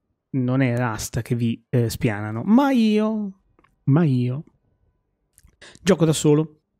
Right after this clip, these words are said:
giusto per farvelo vedere, nel mio server. Quindi creo la mia partita, carico il save, che è quello che avete visto sulla, sulla destra, e vado a caricare la partita.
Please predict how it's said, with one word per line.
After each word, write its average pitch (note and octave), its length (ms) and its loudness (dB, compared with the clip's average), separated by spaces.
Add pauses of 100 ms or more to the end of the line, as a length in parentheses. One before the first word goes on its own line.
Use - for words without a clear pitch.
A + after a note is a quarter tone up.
(280)
giusto C3 320 -4
per B2 120 -6
farvelo B2+ 320 0
vedere, C3+ 400 2
nel C#3+ 240 4
mio B2+ 260 -2
server. A#2 680 -4 (380)
Quindi B2+ 380 0
creo D#3+ 340 4
la B2 80 -2
mia C3 160 -2
partita, G#3 680 -2 (1600)
carico A#2+ 400 -2
il A#2+ 80 0
save, B2 460 0
che - 100 -8
è A#2+ 40 -6
quello B2 180 -2
che A#2+ 100 -4
avete B2 220 -2
visto B2 240 -2
sulla, B2 480 0
sulla C3 240 -2
destra, C#3+ 520 0 (1040)
e G#3+ 120 2
vado D3 260 2
a D3 60 2
caricare C3 420 -4
la B2 80 -6
partita. A#2+ 680 -8